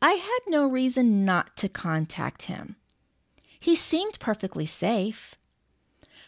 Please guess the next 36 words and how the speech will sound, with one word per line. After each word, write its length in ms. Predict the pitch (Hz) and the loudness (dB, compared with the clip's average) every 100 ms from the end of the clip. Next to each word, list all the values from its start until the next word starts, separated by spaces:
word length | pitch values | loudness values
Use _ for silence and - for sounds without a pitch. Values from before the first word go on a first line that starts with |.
| - | -2
Perhaps 360 | 311 330 349 339 | 2 2 2 2
I 100 | 320 | 2
was 160 | 311 | 2
just 160 | 302 262 | -2 0
being 180 | 247 233 | 2 2
a 60 | |
bitch 280 | 208 196 - | 2 -2 0
after 320 | 180 160 - | -2 -2 -4
all 120 | 151 | -4
because 440 | 160 165 185 180 175 | -4 -4 -2 -2 -2
I 160 | - 208 | 2 4
didn't 160 | 226 214 | 4 2
like 160 | 196 | -2
the 80 | 196 | -2
photos 400 | - 160 165 156 | 0 2 2 0
on 120 | 151 | -2
his 120 | 160 | -6
website. 460 | 151 - - - - _ _ _ _ _ _ _ _ _ _ _ _ _ _ _ - | -8 -12 -14 -14 -18 _ _ _ _ _ _ _ _ _ _ _ _ _ _ _ -2
I 120 | 165 | -2
texted 540 | - 170 - - 269 | 0 -4 -4 -4 -4
him 360 | 302 302 320 339 _ _ _ _ _ - | 0 0 0 -4 _ _ _ _ _ -8
and 120 | 185 | -4
introduced 500 | 175 196 185 165 - | -4 -4 -4 -4 -4
myself 460 | 160 151 - - - _ - - | -8 -10 -12 -16 -20 _ -20 -8
and 180 | 202 202 | 0 2
asked 240 | 170 165 - | 2 0 -4
if 120 | - | -6
he 100 | 175 | -6
was 160 | 170 | -6
taking 380 | - 160 - 160 | -6 -6 -4 -4
new 100 | 156 | -4
clients. 640 | 156 - - - - - - _ _ _ | -6 -10 -10 -12 -14 -14 -16 _ _ _
He 140 | 190 | -2
confirmed 460 | 175 190 175 160 160 | 0 -2 -2 -4 -4
he 100 | - | -8
was. 440 | - - - - | -10 -10 -12 -14